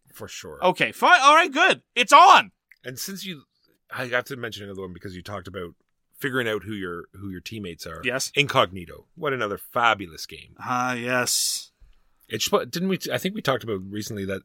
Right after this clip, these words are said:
Speaker 1: it's gonna get yet another reprint, so.
Speaker 2: That's the plan. I, I still haven't played it in the original version, so.
Speaker 1: All right, so if it comes back out again, be sure you're going to hear about it,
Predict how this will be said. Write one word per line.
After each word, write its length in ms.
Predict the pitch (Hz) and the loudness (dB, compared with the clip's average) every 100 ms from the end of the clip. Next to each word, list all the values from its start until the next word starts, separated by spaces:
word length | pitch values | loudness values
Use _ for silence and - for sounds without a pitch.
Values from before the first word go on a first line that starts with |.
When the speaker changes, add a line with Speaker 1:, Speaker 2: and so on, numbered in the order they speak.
| 98 | -14
Speaker 1:
it's 140 | 87 | -10
gonna 160 | 104 92 | -8 -8
get 160 | 98 | -8
yet 180 | - 107 - | -6 -6 -4
another 280 | 98 98 | -4 -4
reprint, 420 | 95 113 - 80 - | -4 -6 -10 -14 -12
so. 340 | - 92 90 90 | -12 -10 -10 0
Speaker 2:
That's 180 | 139 - | 0 0
the 80 | |
plan. 300 | 143 160 147 | 0 4 4
I, 160 | 147 160 - | 2 -2 0
I 120 | 165 | 0
still 200 | - 220 | 2 2
haven't 180 | 180 147 | 2 -2
played 180 | 175 156 | 0 0
it 120 | 123 | -2
in 140 | 139 135 | -8 -6
the 200 | 123 131 | -4 -4
original 340 | 135 135 135 | -4 -4 -4
version, 300 | 104 101 104 95 | -6 -10 -12 -10
so. 220 | 120 113 _ _ - | -10 -12 _ _ -4
Speaker 1:
All 80 | |
right, 220 | 123 160 - | -2 -2 -4
so 120 | 127 | -2
if 120 | 107 | -2
it 40 | - | -4
comes 180 | 139 | -4
back 220 | 135 139 170 | 0 2 4
out 140 | 165 | 4
again, 320 | 160 175 170 - | 4 2 2 -8
be 120 | - 107 | -8 -6
sure 380 | - 156 156 | 0 2 0
you're 200 | 123 120 | -2 -4
going 180 | 110 120 | -2 -2
to 60 | 104 | -2
hear 180 | 131 135 | 2 4
about 220 | 131 127 | 6 6
it, 120 | 131 | 4